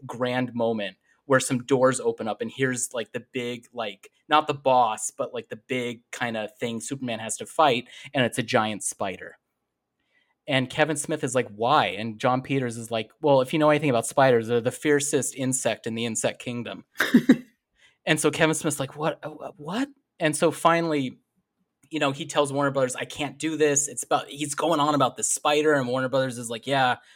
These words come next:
Speaker 1: we hear all the time about this fucking spider. It's nothing new." And so finally, he leaves the project. Then the next year, or no, the two years later in nineteen ninety-nine, and I'm gonna try and quote Kevin Smith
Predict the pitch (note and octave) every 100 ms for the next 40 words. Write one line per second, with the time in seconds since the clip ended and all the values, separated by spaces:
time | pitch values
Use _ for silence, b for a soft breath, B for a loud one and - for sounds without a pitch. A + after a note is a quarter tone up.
0 | b - D3+ D3+ C#3+ B2 B2+ B2 - A#2
1 | A2 A2 G#2+ G#2 - G#2+ - G2+ - G2+
2 | G2+ G2+ - G#2+ - G2+ G2 F#2 _ b
3 | b b b b D3 D3 E3+ D3 E3+ E3+
4 | D#3+ C#3 F#3 F#3 D3 D#3 - - - A#2
5 | A2 - - _ _ - _ _ _ _
6 | _ _ _ _ _ _ B2 D#3+ F#3 C#3+
7 | C#3 C3+ C3 B2+ D3 F#3+ - D#3+ D3+ C3
8 | A2+ G#2+ - - E3 C#3+ A#2+ A2+ - -
9 | G#3 F#3 C3+ C#3 C3+ A#2+ A2+ A#2 B2+ C3+
10 | C#3 B2 A#2 A2+ A2 G#2 F#2 F2+ _ _
11 | _ _ - B2 B2+ C3 - C#3 B2+ -
12 | C3 B2+ - A#2 A2 - A2 - _